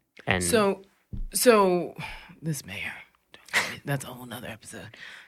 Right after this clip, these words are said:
Speaker 2: <laughs> He's in the hot seat with Chrissy Greer. But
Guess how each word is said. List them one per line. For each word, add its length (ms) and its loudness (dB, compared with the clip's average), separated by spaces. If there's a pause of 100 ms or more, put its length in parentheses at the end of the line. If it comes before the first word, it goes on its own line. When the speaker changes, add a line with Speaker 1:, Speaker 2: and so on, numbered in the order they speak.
(200)
Speaker 2:
<laughs> 540 2
He's 200 8
in 80 6
the 80 4
hot 180 10
seat 220 -4
with 140 -4
Chrissy 220 0
Greer. 280 10 (320)
But 240 12